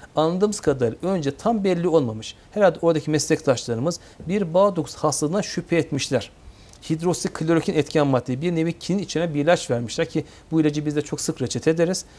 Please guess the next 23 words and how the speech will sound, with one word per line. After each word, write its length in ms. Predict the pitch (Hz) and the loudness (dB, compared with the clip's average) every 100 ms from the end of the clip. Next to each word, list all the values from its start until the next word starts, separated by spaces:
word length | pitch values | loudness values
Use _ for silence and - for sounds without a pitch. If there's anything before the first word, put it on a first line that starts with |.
| - - | -20 -4
Bu 80 | 214 | -2
tedaviyle 600 | - 180 185 196 208 143 | 0 4 6 6 6 4
başlamışlar 600 | 127 - 120 123 - 196 | 2 0 -4 -4 -2 0
ve 60 | 196 | 2
anladığımız 480 | 147 160 165 220 - | 2 2 0 -2 -2
kadarıyla 580 | 135 127 123 147 226 - - - | -4 2 4 4 0 -4 -12 -2
bunu 180 | 202 240 | 2 4
zamana 420 | 202 190 190 180 | 4 6 4 6
yaymışlar. 520 | 139 117 107 - 110 - - - 143 | 4 2 0 -6 -8 -10 -20 -2 2
Yapılan 400 | 147 170 185 - | 2 4 2 4
te-, 100 | 170 | 2
yanlış 460 | 156 160 170 - | 6 4 4 2
değildir, 240 | 180 139 127 | 4 4 4
yani 180 | 123 | 2
burada 140 | 139 143 | 4 2
bir 240 | 131 123 | -2 0
gecikme 380 | 139 139 - 160 | 0 0 0 2
yok. 120 | 117 - - - - | 2 0 -16 -8 2
Daha 240 | 156 202 | 4 4
sonra 200 | 208 247 | 2 0
Sjögren 480 | 233 - 254 208 151 135 | 0 2 2 4 2 4
olarak 300 | 127 117 - | 4 4 4
değerlendirmişler. 840 | 120 117 113 113 110 - 196 233 | 2 4 0 -4 -6 -2 2 0